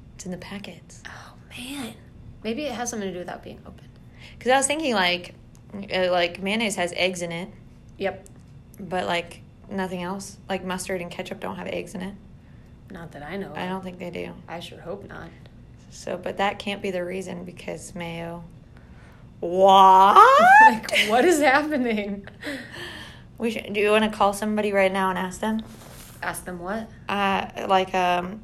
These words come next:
Speaker 1: a, um, uh,
Speaker 2: <laughs>
Speaker 1: a place that has ketchup. Ask them,
Speaker 2: <laughs>
Speaker 1: ask them why they don't refrigerate their ketchup.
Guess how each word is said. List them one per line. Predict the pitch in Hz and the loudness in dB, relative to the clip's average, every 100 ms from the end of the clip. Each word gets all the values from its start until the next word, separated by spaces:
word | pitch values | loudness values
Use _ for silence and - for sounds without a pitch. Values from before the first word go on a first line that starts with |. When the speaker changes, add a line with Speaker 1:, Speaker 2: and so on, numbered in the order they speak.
| - | -6
Speaker 1:
a, | 190 185 190 | -4 -2 -4
um, | 180 180 185 175 - - - - - - - - | -4 -6 -8 -12 -12 -10 -10 -12 -20 -20 -20 -8
uh, | 196 190 180 180 185 - - - - - - - - - | 0 2 2 2 -2 -8 -20 -20 -20 -20 -20 -20 -14 -10
Speaker 2:
<laughs> | 214 - - - - - - | -8 -10 -18 -20 -16 -16 -6
Speaker 1:
a | 220 | -6
place | 214 208 208 | 0 0 2
that | 208 190 190 | 4 4 2
has | 196 190 190 | -2 -4 -2
ketchup. | 190 202 202 - - - - - - - - - - - - - - - - | -4 -2 -4 -8 -20 -20 -20 -20 -20 -20 -20 -18 -16 -14 -14 -16 -16 -4 -2
Ask | 247 339 339 - | 2 4 4 8
them, | 339 262 427 - 523 415 415 381 - - | 8 10 8 8 6 8 6 4 2 4
Speaker 2:
<laughs> | |
Speaker 1:
ask | 247 294 - | 6 6 4
them | 240 220 214 | -2 0 2
why | 208 214 | 2 4
they | 214 | 4
don't | 208 | 4
refrigerate | 208 208 196 190 190 190 | 0 -2 -4 -4 -6 -6
their | 185 | -6
ketchup. | - - 214 220 | -6 -6 -6 -8